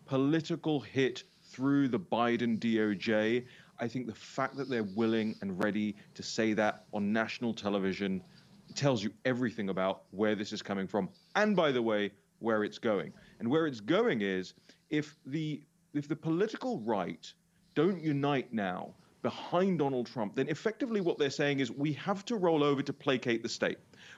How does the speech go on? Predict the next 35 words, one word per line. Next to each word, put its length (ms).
We 120
have 280
to 80
choose 240
somebody 300
different 460
because 240
the 80
government 480
won't 180
let 140
us 140
have 360
our 220
real 320
candidate. 520
That 160
is 260
the 100
signal. 500
If 180
you 240
take 360
the 200
L, 440
you 140
will 140
hold 500
that 200
L 360
forever. 460
I 140
think 220
it's 140
time 340